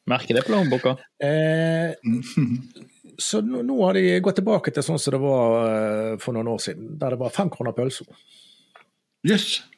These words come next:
Speaker 2: Så nå er det, nå kan dere drite i, eh, kjøttboller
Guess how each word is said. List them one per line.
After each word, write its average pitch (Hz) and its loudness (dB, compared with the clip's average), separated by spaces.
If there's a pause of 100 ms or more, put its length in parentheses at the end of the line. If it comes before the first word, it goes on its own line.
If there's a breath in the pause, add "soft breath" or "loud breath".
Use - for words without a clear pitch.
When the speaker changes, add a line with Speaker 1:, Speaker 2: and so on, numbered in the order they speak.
(120)
Speaker 2:
Så - -2
nå 165 2
er 139 2
det, 123 -2
nå 143 -6
kan 160 -2
dere 131 -2
drite 143 0
i, 117 -2
eh, 113 0
kjøttboller 139 0